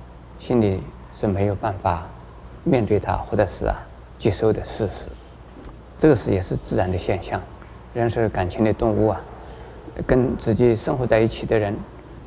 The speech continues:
突然间离自己而去啊，这叫生离死别，这是非常啊，呃，难以接受的一种事实啊。不过在佛法来讲，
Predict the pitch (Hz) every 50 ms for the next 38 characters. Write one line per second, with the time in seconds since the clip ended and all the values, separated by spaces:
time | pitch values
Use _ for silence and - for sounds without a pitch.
0 | - - - - - 123 120 117 127 120 127 110 101 95 90 - - - - -
1 | - - - - - - - - - 123 123 - - - - - - - - -
2 | 113 98 98 110 - - 117 - - - - - - - - - - - - -
3 | - - - - - - - - 120 110 101 104 95 90 87 - - 143 131 123
4 | 110 90 107 117 - - - - - - - - - - - - 104 92 87 -
5 | 107 92 92 95 110 - - - - - - - - - - - - - - -
6 | 135 - - 113 107 - 139 127 - - 113 110 107 95 92 - - - - -
7 | - - - - - - - 113 98 90 87 87 - - - - - - - -
8 | - - 98 123 143 127 - - 123 - - 156 - - - - - - - -
9 | - - - - 107 95 - - - - - - - - - - - - - -
10 | - - - - - - - - - - - - - - - - - - - -
11 | - 147 - 139 127 131 120 110 107 104 - 165 160 156 143 110 104 107 98 -
12 | - 101 92